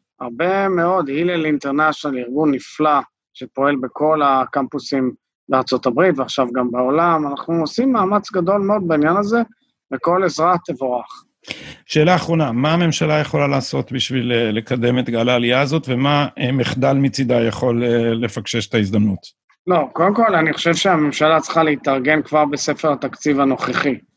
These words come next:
Speaker 1: להתארגנות בתוכנית לאומית מיוחדת, להתארגנות לעלייה, כי אתה צריך לדבר על כל המכלול, דיור, ותעסוקה, וה-, וחינוך,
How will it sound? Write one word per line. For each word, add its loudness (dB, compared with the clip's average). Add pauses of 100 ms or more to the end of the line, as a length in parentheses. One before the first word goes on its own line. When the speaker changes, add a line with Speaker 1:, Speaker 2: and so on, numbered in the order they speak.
(420)
Speaker 1:
להתארגנות 2
בתוכנית -2
לאומית 2
מיוחדת, 0 (300)
להתארגנות -2
לעלייה, 2
כי 0
אתה -6
צריך -6
לדבר 2
על 2
כל 0
המכלול, 0 (580)
דיור, 0 (400)
ותעסוקה, 2 (720)
וה-, 2 (260)
וחינוך, 0